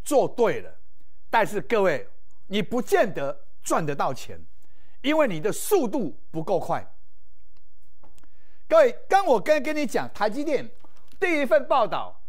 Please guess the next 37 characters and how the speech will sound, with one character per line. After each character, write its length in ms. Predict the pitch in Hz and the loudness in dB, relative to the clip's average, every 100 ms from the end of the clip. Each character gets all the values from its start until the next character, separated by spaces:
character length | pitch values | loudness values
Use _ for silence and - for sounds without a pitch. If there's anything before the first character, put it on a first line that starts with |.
| - - | -4 2
外 200 | 311 262 | 2 4
资 160 | 294 | 0
看 160 | 262 277 | -2 0
到 160 | 254 262 | 0 0
一 100 | 277 | -2
千 200 | 247 269 | -2 -2
一 80 | |
百 160 | 214 170 | 0 0
六 180 | 196 233 | 0 0
的 120 | 165 | -2
时 220 | - 135 | -2 0
候， 100 | 156 | 0
有 100 | 127 | 0
没 80 | 131 | -2
有？ 160 | 123 - - - - - | -2 -4 -6 -6 -6 -2
我 140 | 190 | 0
为 140 | 233 302 | 4 2
什 120 | 220 | 2
么 100 | 208 | -2
当 220 | 208 240 | 0 0
初 200 | 226 233 240 | 0 -2 -2
要 100 | 226 | -2
先 180 | 220 | -2
出 220 | 196 220 196 | -2 -4 -4
股 140 | 131 | -4
票， 240 | 131 143 - - - - - - - - - | -2 -2 -4 -4 -4 -4 -4 -4 -4 -4 -4
出 180 | 262 | -2
到 140 | 262 247 | 0 0
九 180 | 214 240 | 0 0
百 140 | 208 | 0
七 180 | - 233 | 0 -2
十 120 | 208 | -2
几 120 | 156 | -2
到 140 | 156 185 | 0 0
九 160 | 160 | 0
百 140 | 147 120 | -2 -2
八？ 240 | 127 123 | -2 -4